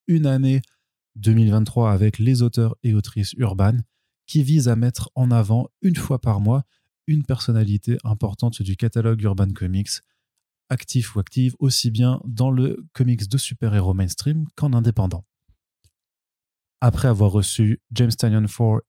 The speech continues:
et Chip Zdarsky, nous avons le plaisir d'accueillir aujourd'hui Geoff Johns, scénariste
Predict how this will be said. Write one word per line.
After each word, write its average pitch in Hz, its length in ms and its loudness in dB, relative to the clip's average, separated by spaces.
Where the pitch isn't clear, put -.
et 120 180 2
Chip - 220 -2
Zdarsky, 147 580 -4
nous 123 180 2
avons 117 180 2
le 143 120 4
plaisir 127 320 0
d'accueillir 107 420 2
aujourd'hui 104 540 2
Geoff 107 280 2
Johns, 113 440 -2
scénariste 127 720 0